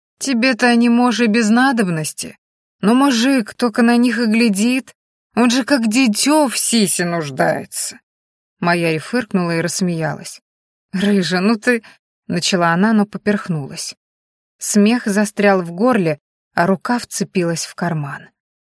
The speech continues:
Майяри сама не могла ответить себе, зачем, но продолжала носить письмо с собой. «Вероятно, по привычке», а может, из-за подсознательного желания пострадать,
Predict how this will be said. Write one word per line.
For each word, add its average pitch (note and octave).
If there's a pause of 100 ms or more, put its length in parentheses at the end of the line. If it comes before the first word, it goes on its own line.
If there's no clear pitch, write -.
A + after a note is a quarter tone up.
(140)
Майяри F#3+
сама G3
не D#3+
могла E3
ответить F3
себе, E3+
зачем, F3+ (480)
но F#3+
продолжала A3
носить E3
письмо E3+
с D3+
собой. D#3 (800)
«Вероятно, A3+
по G#3
привычке», G#3+ (520)
а E3+
может, A3
из-за D#3+
подсознательного D#3+
желания D#3+
пострадать, D#3